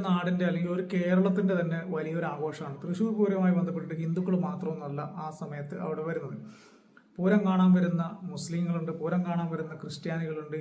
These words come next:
ഹിന്ദുക്കളുണ്ട്, നാനാജാതിയിൽപ്പെട്ട മതവിഭാഗങ്ങളിൽപ്പെട്ട ആളുകളെല്ലാം തന്നെ അന്നേ ദിവസം വടക്കുന്നാഥനിൽ കയറാറുണ്ട്, ഇലഞ്ഞിത്തറമേള ആഘോഷിക്കാറുണ്ട്, ഈ പൂരത്തിൻ്റെ കുടമാറ്റം ആഘോഷിക്കാറുണ്ട്, പൂരവുമായി ബന്ധപ്പെട്ട, ഏഹ്,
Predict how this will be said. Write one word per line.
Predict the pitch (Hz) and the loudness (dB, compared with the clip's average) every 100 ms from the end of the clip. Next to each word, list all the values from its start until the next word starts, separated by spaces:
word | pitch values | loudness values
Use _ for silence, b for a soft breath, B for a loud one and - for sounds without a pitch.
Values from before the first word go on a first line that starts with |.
| 151 | -6
ഹിന്ദുക്കളുണ്ട്, | 147 165 180 160 143 147 - B B B B 180 | -6 -6 -4 -4 -4 -6 -10 B B B B 4
നാനാജാതിയിൽപ്പെട്ട | 202 220 254 262 233 220 214 220 214 214 214 214 170 | 8 8 8 6 6 6 4 4 4 4 2 0 2
മതവിഭാഗങ്ങളിൽപ്പെട്ട | 170 185 196 180 185 190 185 185 185 185 185 180 165 | 2 2 0 2 4 4 2 0 -2 -4 -4 -2 -2
ആളുകളെല്ലാം | 175 180 175 160 170 170 | 0 0 -2 0 -2 -2
തന്നെ | 165 175 170 | -2 -2 -4
അന്നേ | 160 180 | -2 0
ദിവസം | 180 175 175 160 | 0 0 0 0
വടക്കുന്നാഥനിൽ | 156 175 170 170 175 170 175 | -4 -2 -2 -2 -2 -2 -2
കയറാറുണ്ട്, | 170 170 165 165 214 - B B B B B 151 | -2 -2 -2 -4 -6 -10 B B B B B -4
ഇലഞ്ഞിത്തറമേള | 160 185 185 180 175 175 180 | 2 4 6 4 2 2 0
ആഘോഷിക്കാറുണ്ട്, | 175 180 185 175 170 170 170 - - B B B B _ 160 | 0 -4 -4 -2 -2 -2 -2 -4 -8 B B B B _ -8
ഈ | 156 147 | -6 -4
പൂരത്തിൻ്റെ | 165 175 180 165 160 | -2 0 2 0 0
കുടമാറ്റം | 160 175 180 185 | -2 -2 0 2
ആഘോഷിക്കാറുണ്ട്, | 180 180 175 180 175 170 190 208 - - | 2 0 0 0 0 2 2 0 -4 -4
പൂരവുമായി | 170 180 180 175 170 | 0 2 2 0 -2
ബന്ധപ്പെട്ട, | 170 180 175 180 185 - - - - | -2 -4 -2 0 0 -4 -10 -10 -6
ഏഹ്, | 165 | -2